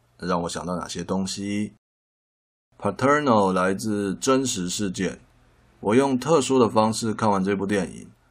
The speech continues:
导演 Levinson 的切入点很有意思。犯罪事实与主角乔总教练无关，不是他犯的罪，可是又不完全无关，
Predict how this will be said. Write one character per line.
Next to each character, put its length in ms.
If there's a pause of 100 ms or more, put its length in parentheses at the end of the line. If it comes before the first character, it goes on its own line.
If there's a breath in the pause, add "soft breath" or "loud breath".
(120)
导 200
演 240
Levinson 600
的 200
切 280
入 260
点 360 (100)
很 160
有 100
意 140
思。 320 (720)
犯 320
罪 240
事 260
实 440 (440)
与 220
主 260
角 380
乔 260
总 240
教 240
练 260
无 200
关， 340 (680)
不 120
是 160
他 220
犯 240
的 100
罪， 380 (800)
可 180
是 220
又 160
不 400
完 240
全 260
无 220
关， 400